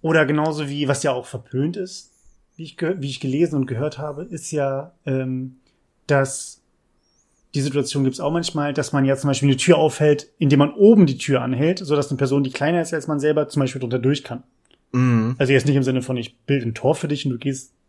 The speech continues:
Speaker 1: durch meine Arme durch.
Speaker 2: Spalier stehen.
Speaker 1: Spalier stehen. Sondern dass eine Tür halt aufgeht, man, man hält die Tür irgendwie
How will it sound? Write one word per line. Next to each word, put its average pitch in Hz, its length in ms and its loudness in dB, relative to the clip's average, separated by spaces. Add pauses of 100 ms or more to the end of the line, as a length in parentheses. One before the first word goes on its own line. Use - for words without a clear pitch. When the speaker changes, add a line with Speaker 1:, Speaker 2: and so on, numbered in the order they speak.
Speaker 1:
durch 127 200 -4
meine 117 140 -4
Arme 165 200 0
durch. 160 400 -2
Speaker 2:
Spalier 131 400 0
stehen. - 260 -6 (240)
Speaker 1:
Spalier 156 400 2
stehen. 156 380 -2 (320)
Sondern 156 260 2
dass 151 220 4
eine 143 120 4
Tür 170 220 6
halt 147 120 4
aufgeht, 190 520 2
man, 151 260 2
man 160 180 0
hält 156 460 0
die 135 100 -8
Tür 170 280 0
irgendwie 143 560 -8